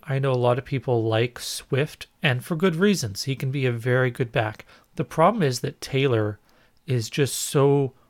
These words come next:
far and above better. His college production is, is ridiculous. He had three years of two thousand yard production.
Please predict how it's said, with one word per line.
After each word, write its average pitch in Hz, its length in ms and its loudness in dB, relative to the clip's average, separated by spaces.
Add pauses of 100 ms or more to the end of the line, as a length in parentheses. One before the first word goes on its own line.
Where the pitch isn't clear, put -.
(120)
far 131 800 2 (1160)
and 131 120 2
above 120 440 2
better. 110 360 2 (1400)
His 156 200 2
college 185 460 0
production 151 480 0
is, 127 340 -4 (220)
is 139 180 -2
ridiculous. 117 520 0
He 131 100 -2
had 120 180 -2
three 170 520 0
years 127 760 0 (480)
of 123 240 -2
two 175 220 -2
thousand 139 400 4
yard 113 400 0
production. 107 720 -4